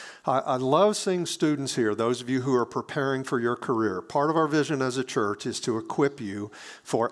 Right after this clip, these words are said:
after school, when you enter into the career, to not see it as something that's a distraction or something, a, a necessary evil, but we want you to see it, "This is one of the ways that I serve God and serve my neighbor. And God uses my work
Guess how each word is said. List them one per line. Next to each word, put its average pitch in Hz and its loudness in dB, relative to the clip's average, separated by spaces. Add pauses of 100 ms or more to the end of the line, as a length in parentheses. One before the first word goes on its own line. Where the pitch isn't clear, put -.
after 151 2
school, 120 0
when 117 0
you 131 -2
enter 147 2
into 131 -2
the 131 2
career, 104 0
to 127 -2
not 123 0
see 131 0
it 131 0 (400)
as 107 -4
something 139 -2
that's 113 -4
a 110 -4
distraction 139 -2
or 127 -4
something, 120 -6
a, 110 -4
a 120 -6
necessary 135 0
evil, 120 0 (320)
but 110 -2
we 135 -2
want 143 -2
you 143 -2
to 123 -4
see 123 2
it, 117 0 (300)
"This 135 0
is 127 -6
one 131 -2
of 127 0
the 127 -4
ways 113 0
that 113 -2
I 104 0
serve 110 -4
God 104 0
and 101 -12
serve 104 -6
my 101 -6
neighbor. 98 -8 (120)
And 104 -12
God 120 0
uses 131 -2
my 123 -2
work 98 -4